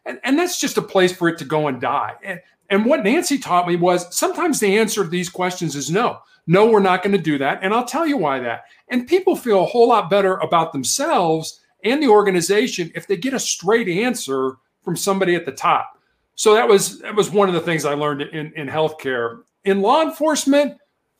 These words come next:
<sighs> I could go on for hours about what I learned in law enforcement. I, I mean,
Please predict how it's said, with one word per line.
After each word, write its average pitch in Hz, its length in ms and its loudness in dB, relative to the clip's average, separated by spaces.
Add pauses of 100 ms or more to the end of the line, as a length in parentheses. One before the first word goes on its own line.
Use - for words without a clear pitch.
(300)
<sighs> - 800 -14
I 190 100 -2
could 180 160 -6
go 165 120 2
on 156 200 4
for 151 120 2
hours 139 360 4
about 123 260 -4
what 120 100 -2
I 123 60 0
learned 123 500 -6
in 156 480 -8
law 131 180 -4
enforcement. 117 560 -10
I, 143 300 -6
I 151 40 -4
mean, 143 500 -4